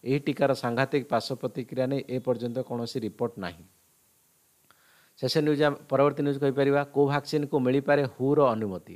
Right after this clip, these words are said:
ଡବ୍ଲ୍ୟୁଏଚ୍ଓର ଅନୁମତି। ଖୁବ୍ ଶୀଘ୍ର ଭାରତ ବାୟୋଟେକ୍ରେ କରୋନା ବିରୋଧୀ ଟିକା କୋଭାକ୍ସିନ୍କୁ ହୁରେ ଅନୁମତି ମିଳିପାରେ।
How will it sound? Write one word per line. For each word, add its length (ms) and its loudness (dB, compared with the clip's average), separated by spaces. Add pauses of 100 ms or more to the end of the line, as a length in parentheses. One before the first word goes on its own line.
(120)
ଡବ୍ଲ୍ୟୁଏଚ୍ଓର 680 2
ଅନୁମତି। 380 -8 (540)
ଖୁବ୍ 160 4
ଶୀଘ୍ର 300 0
ଭାରତ 380 2
ବାୟୋଟେକ୍ରେ 600 2
କରୋନା 420 0
ବିରୋଧୀ 400 0
ଟିକା 360 -2
କୋଭାକ୍ସିନ୍କୁ 840 -2
ହୁରେ 320 0
ଅନୁମତି 480 -2
ମିଳିପାରେ। 400 -2